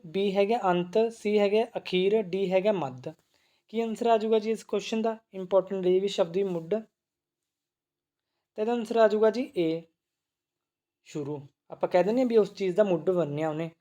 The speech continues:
ਜਾਂ ਮੁੱਢ ਤੋਂ ਹੀ ਉਹ, ਮੁੱਢ ਦਾ ਕੀ ਹੁੰਦਾ? ਸ਼ੁਰੂ ਤੋਂ ਹੀ। ਤਾਂ ਇਹਦਾ ਆਨਸਰ ਆ ਜਾਊਗਾ ਸ਼ੁਰੂ। ਸਮਾਨਾਰਥਕ ਸ਼ਬਦ ਕੀ ਹੁੰਦਾ ਇਸ ਸ਼ਬਦ ਦਾ? ਸ਼ੁਰੂ। ਇਹ ਆਨਸਰ ਆ ਜਾਊਗਾ ਜੀ ਇਸ ਕੁਐਸਚਨ ਦਾ। ਨੈਕਸਟ ਦੇਖੋ ਜੀ, ਨੈਕਸਟ ਆਪਣੇ ਕੋਲ ਸ਼ਬਦ ਆ ਗਿਆ ਜੀ ਠਰੰਮਾ।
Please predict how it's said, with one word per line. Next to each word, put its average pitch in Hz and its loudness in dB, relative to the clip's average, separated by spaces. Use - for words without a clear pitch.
ਜਾਂ 190 4
ਮੁੱਢ 185 -2
ਤੋਂ 208 2
ਹੀ 185 0
ਉਹ, 170 -2
ਮੁੱਢ 175 -4
ਦਾ 220 2
ਕੀ 220 -2
ਹੁੰਦਾ? 247 2
ਸ਼ੁਰੂ 175 -2
ਤੋਂ 175 -4
ਹੀ। 147 -6
ਤਾਂ - -18
ਇਹਦਾ 180 -2
ਆਨਸਰ 208 -2
ਆ 208 6
ਜਾਊਗਾ 220 0
ਸ਼ੁਰੂ। 151 -6
ਸਮਾਨਾਰਥਕ 180 -4
ਸ਼ਬਦ 190 2
ਕੀ 185 -6
ਹੁੰਦਾ 190 0
ਇਸ 185 0
ਸ਼ਬਦ 185 0
ਦਾ? 240 0
ਸ਼ੁਰੂ। 143 -12
ਇਹ 180 -4
ਆਨਸਰ 170 -2
ਆ 139 -2
ਜਾਊਗਾ 127 -6
ਜੀ 131 -8
ਇਸ 127 -10
ਕੁਐਸਚਨ 143 -14
ਦਾ। 143 -14
ਨੈਕਸਟ 180 -6
ਦੇਖੋ 180 0
ਜੀ, 220 -2
ਨੈਕਸਟ 185 0
ਆਪਣੇ 208 4
ਕੋਲ 214 6
ਸ਼ਬਦ 202 6
ਆ 214 12
ਗਿਆ 214 8
ਜੀ 247 2
ਠਰੰਮਾ। 156 -2